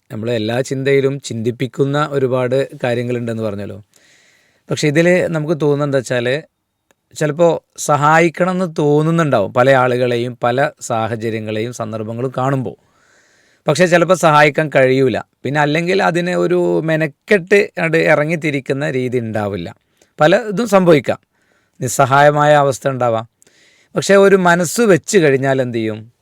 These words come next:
ഒരാളെ ജീവിതത്തിലേക്ക് കൊണ്ടുവരാൻ, ഒരു അപകടത്തിൽ നിന്ന് ഒരാളെ രക്ഷിക്കാൻ,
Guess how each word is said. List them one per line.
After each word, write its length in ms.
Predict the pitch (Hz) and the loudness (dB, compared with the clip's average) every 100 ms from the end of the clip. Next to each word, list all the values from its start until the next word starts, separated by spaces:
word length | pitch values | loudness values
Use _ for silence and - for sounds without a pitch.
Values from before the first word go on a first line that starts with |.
| - | -8
ഒരാളെ 320 | 123 120 113 | -4 -2 -2
ജീവിതത്തിലേക്ക് 760 | 113 104 113 113 110 110 104 107 | -4 -6 -8 -8 -8 -6 -6 -8
കൊണ്ടുവരാൻ, 600 | 104 101 101 101 101 101 | -10 -10 -8 -8 -10 -12
ഒരു 160 | 113 107 | -10 -6
അപകടത്തിൽ 480 | 104 110 110 113 113 | -6 -6 -8 -8 -10
നിന്ന് 140 | 117 | -10
ഒരാളെ 240 | 110 107 | -8 -8
രക്ഷിക്കാൻ, 680 | 101 95 - 117 95 101 98 | -8 -10 -12 -14 -8 -8 -8